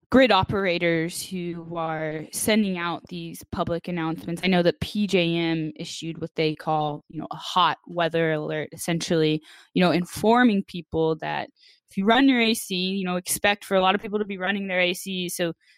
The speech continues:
there can be outages. So if you don't need to run it, then don't run it. I heard, uh, I, I think I read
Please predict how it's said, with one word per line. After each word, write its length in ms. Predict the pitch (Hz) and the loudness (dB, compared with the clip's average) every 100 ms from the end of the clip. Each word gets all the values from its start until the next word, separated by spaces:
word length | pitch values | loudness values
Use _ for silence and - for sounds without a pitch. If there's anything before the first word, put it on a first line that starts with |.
| _ - | _ 0
there 100 | 180 | 0
can 400 | - 226 208 202 | 0 2 4 4
be 160 | 190 - | 0 0
outages. 540 | 185 185 180 - 156 | 2 2 0 -6 -8
So 160 | - 170 | -2 -4
if 80 | - | -4
you 80 | 185 | 2
don't 260 | 220 240 | 4 6
need 160 | 240 208 | 4 4
to 60 | |
run 260 | 196 208 208 | 4 2 2
it, 160 | 175 - _ _ _ | -2 -6 _ _ _
then 120 | 190 190 | -4 -2
don't 300 | 196 196 - - | 0 0 -2 0
run 220 | 190 185 | 2 2
it. 180 | 120 - | -2 -4
I 80 | 180 | -8
heard, 340 | 185 202 180 175 - _ _ _ 170 | -2 0 0 -2 -12 _ _ _ -4
uh, 160 | 165 - | 0 2
I, 140 | 190 | 0
I 60 | 196 | 0
think 220 | - 214 | -4 0
I 80 | 185 | 0
read 400 | 175 180 175 170 | 2 2 2 2